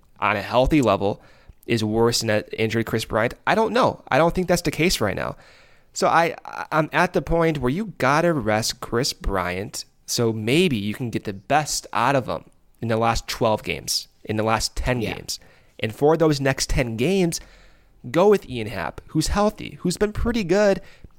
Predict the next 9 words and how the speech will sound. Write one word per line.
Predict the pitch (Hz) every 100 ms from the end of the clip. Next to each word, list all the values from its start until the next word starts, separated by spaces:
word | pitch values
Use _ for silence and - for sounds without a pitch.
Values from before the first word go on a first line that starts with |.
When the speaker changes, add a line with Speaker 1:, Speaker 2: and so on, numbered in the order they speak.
| -
Speaker 1:
in | 156 170
his | 151
limited | 135 139 139 139 120
playing | 127 143 156
time. | - 76 147 - - - 127
Go | 120 156 175 156 143 - _ _ -
with | 123
David | 123 135 139
Bote | 123 135 110